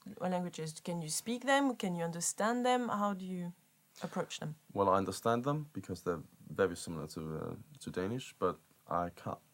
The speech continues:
Speaker 2: speak them, very good. I can, I mean, it's not very hard, but I can speak some, I can know a few sentences, but I can't really, like, talk it fluently.
Speaker 1: So you wouldn't have a conversation,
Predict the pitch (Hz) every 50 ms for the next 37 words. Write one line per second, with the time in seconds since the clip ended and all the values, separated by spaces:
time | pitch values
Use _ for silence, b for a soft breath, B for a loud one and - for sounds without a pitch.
0 | - - - - - 80 - - - 82 71 71 - - - _ _ _ - -
1 | - - 78 67 73 - - 71 71 - - - - - - 90 85 85 82 80
2 | - _ - 80 82 87 85 85 82 78 - - 113 107 95 - 92 95 90 87
3 | - 95 98 95 95 98 - - - 95 85 80 - - b b b b b b
4 | b b b b - - - 98 - - - 98 90 - _ _ _ _ _ -
5 | - - - - - - - 120 120 123 127 131 - _ _ _ _ _ _ _
6 | _ _ - - 95 90 98 101 95 92 92 - - - 123 117 - 104 98 -
7 | - - 104 95 95 - - - 95 90 - - - - - - 98 90 - -
8 | - 90 87 87 85 85 82 87 - - 82 82 - - _ _ _ - - -
9 | - 82 78 85 78 - - - - 87 78 - - - 80 - - _ _ -
10 | - - 214 220 240 226 262 285 277 254 254 254 240 208 - _ - - 220 214
11 | - 226 226 202 196 202 - 240 226 226 220 208 - 226 214 208 208 208